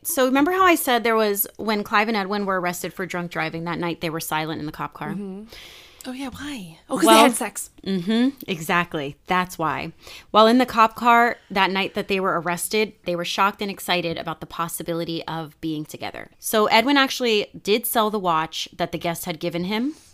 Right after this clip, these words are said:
Speaker 1: in the bathroom, or, yeah, that, in
Speaker 2: Yeah,
Speaker 1: the
Speaker 2: yeah.
Speaker 1: bathroom, yeah. And he bought plane tickets for him and Clive to leave and start a new life together.
Speaker 2: But only Clive left.
Speaker 1: Well, it's really sweet because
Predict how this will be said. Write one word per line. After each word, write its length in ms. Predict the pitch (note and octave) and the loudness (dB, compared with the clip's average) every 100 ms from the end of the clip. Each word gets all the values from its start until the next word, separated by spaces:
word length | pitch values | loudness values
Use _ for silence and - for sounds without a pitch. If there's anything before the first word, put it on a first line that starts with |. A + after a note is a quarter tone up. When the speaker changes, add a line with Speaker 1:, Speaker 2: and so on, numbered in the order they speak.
| _ | _
Speaker 1:
in 100 | F3+ | -6
the 60 | F3 | -4
bathroom, 400 | D#3+ E3+ F#3 F3+ F3+ | -4 -6 -8 -10 -6
or, 220 | D#3+ D3 | -6 -6
yeah, 200 | E3 C3 - | -8 -10 -10
that, 160 | D3+ - _ _ _ - | -14 -16 _ _ _ -8
in 80 | E3 | -6
Speaker 2:
Yeah, 60 | |
Speaker 1:
the 40 | D#3 | -6
Speaker 2:
yeah. 80 | |
Speaker 1:
bathroom, 200 | D3 - C3+ | -10 -10 -14
yeah. 80 | - - | -12 0
And 280 | G3+ F#3+ F#3 | 2 2 0
he 160 | F3+ | -2
bought 380 | F3+ G3 - - | -2 0 -2 -4
plane 220 | - C#4+ | 0 2
tickets 260 | D#4+ A3 G3 | 2 -2 -4
for 120 | G3+ | -4
him 180 | F3+ A3 | -2 -2
and 80 | G#3 | -2
Clive 300 | - A3 A3+ | -2 -2 -2
to 100 | F#3+ | -6
leave 240 | E3+ G3+ | -4 -4
and 140 | - D#3 | -4 -6
start 200 | F#3+ F3 | -4 -4
a 60 | |
new 100 | F3 | -2
life 240 | D#3 D3+ - | -4 -6 -10
together. 440 | - D#3 C#3+ B2 - - | -12 -10 -10 -12 -16 -12
Speaker 2:
But 100 | - | -10
only 200 | G3+ F#3+ | -8 -8
Clive 340 | - F#3 E3 | -8 -10 -10
left. 360 | - F#2 - - _ _ | -14 -20 -20 -20 _ _
Speaker 1:
Well, 360 | G3+ G#3 G#3+ G3 - - - | 2 2 2 -2 -10 -14 -4
it's 200 | A3+ A3+ | -4 -4
really 340 | G3 A#3+ C4+ C4+ | -2 0 0 -2
sweet 500 | - - G3+ A#3 - _ | -4 -4 -4 -6 -8 _
because 640 | F3 - G3 F3+ F3 E3+ | -10 -4 -2 0 0 -4